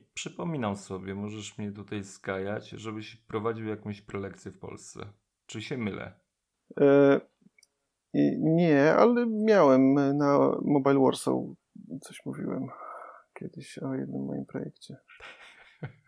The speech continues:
Speaker 1: No to ochoczo.
Speaker 2: A wiesz, te, te, te, te, <laughs> te, te, mm, jak nazwijmy to, prelekcje, to jest fajne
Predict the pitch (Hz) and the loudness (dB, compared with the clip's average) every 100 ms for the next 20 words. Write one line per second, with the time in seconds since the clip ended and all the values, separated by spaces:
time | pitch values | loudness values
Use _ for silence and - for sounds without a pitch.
0 | _ _ - - - - 110 113 107 - | _ _ -20 -18 -18 -12 -8 -6 -6 -6
1 | 101 95 - - - - - - 226 262 | -8 -8 -12 -20 -20 -20 -20 -4 -2 4
2 | 277 180 - - - 170 175 165 175 170 | 6 6 4 2 4 4 4 4 6 6
3 | 165 165 165 - - - - 175 - - | 4 2 0 -2 2 4 6 4 2 -10
4 | - - _ _ _ _ _ _ - 160 | -20 -20 _ _ _ _ _ _ 8 10
5 | 156 156 156 156 160 151 147 147 147 143 | 10 8 6 2 2 4 6 4 4 2
6 | 156 143 139 139 135 139 - _ _ - | 2 0 2 2 2 0 -4 _ _ -20
7 | - - _ _ _ 143 135 131 127 139 | -20 -20 _ _ _ -14 -10 -8 -6 -2
8 | 135 139 139 135 135 - - 147 156 - | 0 0 -2 0 0 -2 0 2 0 -4
9 | - 165 165 165 - - - - - - | -4 0 2 0 -6 -20 -20 -20 -20 -14
10 | - 160 156 165 165 175 170 175 | -2 2 2 2 0 2 2 2